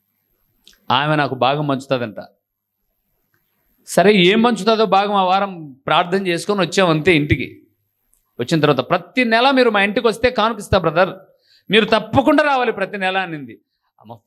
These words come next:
ఫోన్ చేయండి వస్తానంటే, ప్రతి నెల మీరు రావాలి" అనింది. అప్పటికి వచ్చేసాం. మహాతల్లి నిండారులుగా ధారాళంగా రెండు వందల రూపాయలు కానుక ఇచ్చి పంపించింది.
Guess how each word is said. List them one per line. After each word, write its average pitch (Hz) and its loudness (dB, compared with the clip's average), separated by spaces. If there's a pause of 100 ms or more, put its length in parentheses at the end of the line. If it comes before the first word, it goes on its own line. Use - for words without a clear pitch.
ఫోన్ 151 -4
చేయండి 143 0
వస్తానంటే, 135 0
ప్రతి 214 2
నెల 302 4
మీరు 285 2
రావాలి" 202 0 (880)
అనింది. 147 -6
అప్పటికి 156 -4
వచ్చేసాం. 151 -6 (840)
మహాతల్లి 165 0 (960)
నిండారులుగా 220 0
ధారాళంగా 214 0
రెండు 190 -8
వందల 175 -8
రూపాయలు 190 -2
కానుక 170 -6
ఇచ్చి 160 -10
పంపించింది. 131 -6